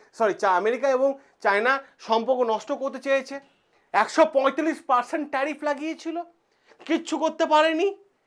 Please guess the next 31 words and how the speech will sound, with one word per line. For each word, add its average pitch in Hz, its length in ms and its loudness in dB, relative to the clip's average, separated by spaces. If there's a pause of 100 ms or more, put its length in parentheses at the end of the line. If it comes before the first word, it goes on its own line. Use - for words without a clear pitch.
(240)
তারপরে 247 260 8
বলে 285 260 6
দিয়েছিল 285 340 -2
যখন 277 340 2
যে 285 180 -2 (180)
রেয়ার 240 260 8
আর্থ 262 280 8
এলিমেন্ট 269 440 2
আমরা 262 200 4
দেবো 262 280 4
না, 277 180 2 (140)
তখন 254 180 2
বললো, 277 220 4
"না, 277 120 2
না, 277 100 -6
একশো 262 240 -10
পঁয়তাল্লিশ 262 420 -6
পার্সেন্ট 262 260 -2
না, 233 60 -20
শুধুমাত্র 254 360 -8
তিরিশ 269 320 -8
পার্সেন্ট 269 340 -4
নেমে 269 180 -6
এসেছে।" 285 320 -12 (640)
এইটাই 208 400 -2
হচ্ছে 175 440 -6
আমেরিকা। - 440 -16 (1800)
যেভাবে 269 420 8
আমেরিকা 311 640 6
গোটা 220 340 2
বিশ্বকে, 226 680 -4